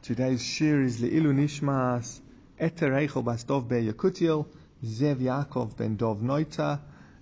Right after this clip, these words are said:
and Etel Bas Harav Yisrael Meir. May the neshamas have an aliyah, and may the ma-, marriage be a blessing. It's also for a full shlema of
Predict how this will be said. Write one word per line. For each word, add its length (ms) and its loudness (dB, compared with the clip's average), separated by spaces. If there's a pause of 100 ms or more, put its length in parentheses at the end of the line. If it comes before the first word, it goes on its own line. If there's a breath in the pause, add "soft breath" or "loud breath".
and 640 -2 (160)
Etel 320 0
Bas 220 -2
Harav 260 -2
Yisrael 380 0
Meir. 300 0 (500 loud breath)
May 140 0
the 100 -2
neshamas 600 0
have 240 -2
an 100 -2
aliyah, 440 -2
and 120 -4
may 100 -4
the 100 -4
ma-, 220 -2
marriage 460 -4
be 100 -2
a 40 -2
blessing. 460 -2 (300)
It's 140 -14
also 240 -4
for 240 -2
a 40 0
full 260 0
shlema 600 -2
of 360 -2